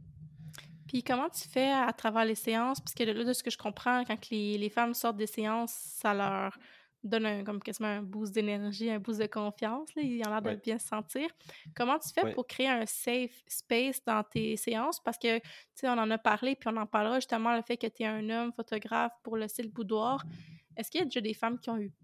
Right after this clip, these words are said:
Speaker 1: peur initialement, qui t'ont ver-, verbalisé, qui étaient stressées un peu ?
Speaker 2: Écoute,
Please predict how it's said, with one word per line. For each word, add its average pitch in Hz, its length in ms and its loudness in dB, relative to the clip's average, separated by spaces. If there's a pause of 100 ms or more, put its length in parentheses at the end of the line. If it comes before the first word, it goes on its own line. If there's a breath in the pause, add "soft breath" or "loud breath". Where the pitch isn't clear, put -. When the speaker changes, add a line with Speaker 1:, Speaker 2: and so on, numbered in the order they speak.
(100)
Speaker 1:
peur 208 380 2
initialement, 269 720 0
qui - 140 -16
t'ont 226 260 -4
ver-, 220 280 0
verbalisé, 214 600 0
qui - 80 -6
étaient 214 180 -2
stressées - 420 -6
un 214 140 0
peu ? 254 340 -6 (1040)
Speaker 2:
Écoute, 127 260 -4